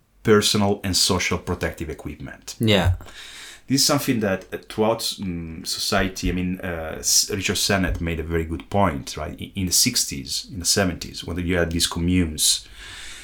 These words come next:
Speaker 1: and there was this sense of radical openness. There should be no family units anymore.
Speaker 2: Mm-hmm.
Speaker 1: Everything should
Speaker 2: Yeah.
Speaker 1: be in public, and no, nothing should be private anymore. Actually, what that produced to people in that community was a retrenchment to their private space.
Speaker 2: Yeah.
Speaker 1: Right?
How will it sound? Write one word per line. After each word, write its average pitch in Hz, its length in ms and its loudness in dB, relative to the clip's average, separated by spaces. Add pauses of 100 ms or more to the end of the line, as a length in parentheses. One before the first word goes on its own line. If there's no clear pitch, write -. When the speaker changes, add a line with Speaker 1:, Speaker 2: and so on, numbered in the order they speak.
(200)
Speaker 1:
and 82 560 2 (120)
there 95 100 2
was 92 460 6
this 95 300 2
sense 98 340 4
of 90 120 -2
radical 92 380 2
openness. 92 600 0
There 101 160 -4
should 92 200 2
be 104 100 4
no 104 120 4
family 98 360 4
units 90 400 2
anymore. 87 600 4
Speaker 2:
Mm-hmm. 131 140 8
Speaker 1:
Everything 113 260 4
should 110 160 4
Speaker 2:
Yeah. 95 60 6
Speaker 1:
be 92 80 4
in 87 80 -2
public, 90 640 2 (400)
and 90 200 0
no, 104 120 2
nothing 104 240 2
should - 140 0
be 92 60 4 (120)
private 92 180 4
anymore. 87 300 0 (340)
Actually, 135 320 2
what 113 140 2
that 135 200 2
produced 117 600 2
to 101 80 -2
people 98 240 2
in 95 100 6
that 95 140 0
community 113 400 4
was 98 280 2
a 98 60 0
retrenchment 92 680 -2
to - 100 -10
their 80 120 -2
private 71 320 -6
space. - 460 -10
Speaker 2:
Yeah. 98 260 4
Speaker 1:
Right? 85 100 -6